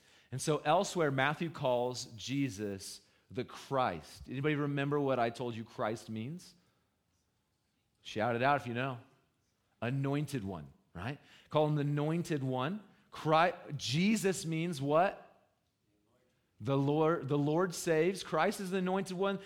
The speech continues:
He's the anointed one to save. Okay, and what this means is when they call him the Christ,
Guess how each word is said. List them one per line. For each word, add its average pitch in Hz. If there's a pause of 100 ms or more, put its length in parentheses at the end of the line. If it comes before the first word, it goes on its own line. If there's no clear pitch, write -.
(120)
He's 151
the 147
anointed 185
one 175 (220)
to 143
save. 131 (400)
Okay, 170
and 151
what 240
this 247
means 214
is 151
when 160
they 180
call 190
him 202
the 175
Christ, 208